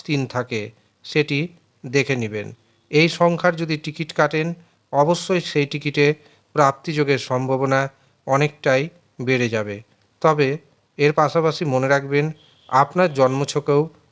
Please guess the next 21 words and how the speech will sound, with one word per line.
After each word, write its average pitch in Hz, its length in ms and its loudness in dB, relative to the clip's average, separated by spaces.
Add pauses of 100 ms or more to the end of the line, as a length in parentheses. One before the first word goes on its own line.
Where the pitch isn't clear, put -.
(120)
প্রাপ্তিযোগ 139 560 0 (360)
থাকা 123 260 0
চাই। 107 260 -8 (440)
যদি 151 360 2 (400)
প্রাপ্তিযোগ 143 560 0 (100)
থাকে, 143 300 0 (480)
তবে 151 240 4
আমি 147 200 2
যেই 135 240 0
সংখ্যা 151 400 0
উল্লেখ 135 380 0
করেছি, 143 460 -2 (360)
সেই 165 280 0
সংখ্যার 160 480 0
টিকিট 156 300 -8
কাটুন, 160 400 0 (380)
মাঝে 127 420 2
যেন 147 320 2 (260)
সেই 151 260 0
সংখ্যাটি 135 460 -2
থাকে। 107 400 -4